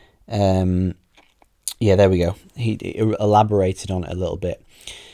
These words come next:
He says it's the bit I know is,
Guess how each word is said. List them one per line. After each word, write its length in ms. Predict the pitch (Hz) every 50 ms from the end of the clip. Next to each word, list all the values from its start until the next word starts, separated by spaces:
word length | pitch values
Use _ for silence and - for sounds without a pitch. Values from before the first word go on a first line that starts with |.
| - _ -
He 340 | - - 107 110 110 113 110
says 460 | - - 127 123 117 107 104 - - -
it's 320 | - 117 117 - - - -
the 200 | - 110 101 113 - _ _ _ _ _ _ _ _ _ _ _ _ _ _ _ _
bit 160 | - 120 117
I 140 | 92 113 120
know 240 | 120 117 113 110 104
is, 260 | 104 101 107 - -